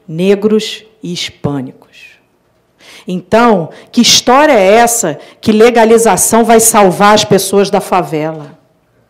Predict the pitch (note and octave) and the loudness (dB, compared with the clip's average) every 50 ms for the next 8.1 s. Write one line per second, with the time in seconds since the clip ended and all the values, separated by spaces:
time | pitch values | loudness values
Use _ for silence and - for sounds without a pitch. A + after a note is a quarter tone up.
0 | _ _ - G3 G3+ - - - - G3+ F#3+ G3+ G3 G3+ G#3 G3 E3 D#3+ D#3 E3+ | _ _ -6 -6 -4 -4 -4 -2 0 2 2 2 2 0 -2 -2 -2 -4 -6 -8
1 | F#3+ F#3+ - _ _ _ _ _ _ _ _ _ _ _ _ _ _ _ _ _ | -10 -14 -18 _ _ _ _ _ _ _ _ _ _ _ _ _ _ _ _ _
2 | _ _ _ _ _ _ _ _ _ _ _ _ _ _ _ _ _ _ _ _ | _ _ _ _ _ _ _ _ _ _ _ _ _ _ _ _ _ _ _ _
3 | _ _ _ _ _ _ _ _ - B3 A3+ - - - - A#3 A#3+ C#4 C#4+ C4 | _ _ _ _ _ _ _ _ -4 -4 -2 -2 -2 0 0 2 2 2 2 2
4 | G#3+ G3 G3+ A#3 C4+ C4 B3+ - - - E3 C#3+ D#3 - _ _ _ _ _ _ | 2 2 2 2 2 0 -2 -4 -6 -8 -10 -12 -14 -16 _ _ _ _ _ _
5 | _ _ _ - E3+ G#3 G#3 - A3+ G#3+ A3 A#3 A3 A#3+ A3+ A3+ G#3+ G3+ G3+ G3+ | _ _ _ -6 -6 -4 -2 0 2 2 4 4 4 2 2 2 2 2 2 0
6 | G3 - - A3 A3 A3 G#3+ G#3+ G#3+ G3+ F3+ G3+ G#3+ G#3 G3+ G#3 F#3+ - - - | 0 0 -2 0 2 0 2 2 0 0 2 2 2 2 2 0 0 0 -2 0
7 | - A3+ G#3+ A3 A3 G3+ - - G#3 F#3 - - G#3 F#3 E3 E3 E3+ F3+ F3 F3 | 0 0 0 0 -2 -4 -4 -6 -6 -6 -4 -4 -2 -2 0 0 0 -2 -4 -6
8 | F3 - | -8 -14